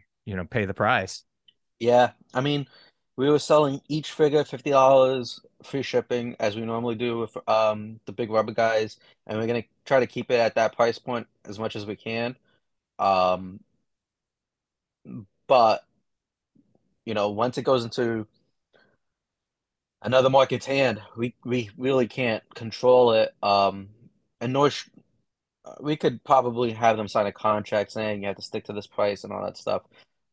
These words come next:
Speaker 2: But then to us, it, it feels unfair. Um, you know, we aren't a coffee company, and, you know,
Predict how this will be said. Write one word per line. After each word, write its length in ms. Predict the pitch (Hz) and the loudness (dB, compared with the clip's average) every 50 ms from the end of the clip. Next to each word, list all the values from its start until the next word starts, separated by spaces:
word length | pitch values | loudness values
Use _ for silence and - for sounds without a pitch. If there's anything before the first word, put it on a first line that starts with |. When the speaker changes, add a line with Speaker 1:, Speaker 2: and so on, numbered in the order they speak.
| _ _ | _ _
Speaker 2:
But 120 | - 113 101 | -8 -6 -4
then 400 | 110 107 107 104 104 107 - - _ _ _ _ _ _ _ _ _ _ _ _ _ _ _ _ _ _ _ _ _ _ _ _ _ _ _ _ _ _ _ _ _ _ _ _ _ _ _ _ _ _ _ - | -4 -4 -4 -4 -6 -10 -12 -16 _ _ _ _ _ _ _ _ _ _ _ _ _ _ _ _ _ _ _ _ _ _ _ _ _ _ _ _ _ _ _ _ _ _ _ _ _ _ _ _ _ _ _ -10
to 180 | - 143 147 156 | -4 2 4 4
us, 200 | 147 139 - - | 4 4 2 0
it, 320 | 123 110 - - 110 - - | -2 -2 -2 -4 -8 -6 -6
it 140 | - 107 | -6 -4
feels 280 | - - 127 113 107 117 127 - | -2 -2 -2 -2 -2 -4 -6 -2
unfair. 640 | - 110 107 104 - - - 107 101 95 92 92 90 _ _ _ _ _ _ _ _ _ _ _ _ - | -2 -2 -2 -4 -8 -8 -6 -4 -4 -4 -4 -6 -8 _ _ _ _ _ _ _ _ _ _ _ _ -4
Um, 400 | 95 95 92 90 87 87 92 98 | -2 0 0 0 -2 -6 -10 -10
you 120 | 107 104 | -8 -6
know, 120 | 101 98 95 | -6 -6 -4
we 140 | 101 113 113 | -4 -2 -2
aren't 320 | 110 117 110 107 107 - _ - | 0 0 0 -2 -4 -8 _ -10
a 80 | - 104 | -10 -10
coffee 440 | - - - - 123 - - 98 | -10 -4 0 2 2 2 0 -6
company, 400 | 90 - 104 92 - - 98 95 | -10 -10 -10 -10 -10 -12 -14 -12
and, 160 | 92 92 98 101 | -12 -14 -14 -12
you 80 | 98 | -12
know, 240 | 95 95 92 92 - | -10 -12 -12 -14 -16